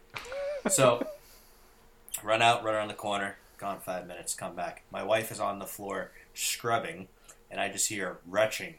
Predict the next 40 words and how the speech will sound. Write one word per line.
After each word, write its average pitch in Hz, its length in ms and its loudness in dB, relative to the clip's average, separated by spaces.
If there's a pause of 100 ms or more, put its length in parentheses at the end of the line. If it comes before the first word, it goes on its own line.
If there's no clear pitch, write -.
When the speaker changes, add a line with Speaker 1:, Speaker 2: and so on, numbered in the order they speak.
(160)
Speaker 2:
in 92 80 -14
the 90 40 -12
bathroom. 87 500 -8 (180)
I'm - 40 -20
like, - 160 -16 (140)
"Oh, 80 640 -6
no." 85 220 -4 (420)
I'm 82 60 -14
like, 73 100 -16
"What 104 240 0
happened?" 104 400 -2 (420)
And 82 160 -18
my 82 140 -16
wife's 87 200 -12
like, 82 220 -12 (300)
"He 113 340 -10
ate 120 220 -8
one 110 120 -4
of 107 100 -6
those 98 200 -2
coffee 120 400 -8
hard 107 340 -4
candies, 123 640 -6
and 95 360 -6
I 87 80 -8
guess 90 240 -6
he 92 80 -8
didn't 87 180 -12
like 110 240 -2
it, 117 200 -2
and 92 100 -8
he 92 40 -10
just 90 140 -8
started 95 240 -8
puking 101 460 -10
everywhere." 85 520 -12
I'm - 60 -20
like, - 180 -20
"Oh, 156 120 -2
no." 139 300 -2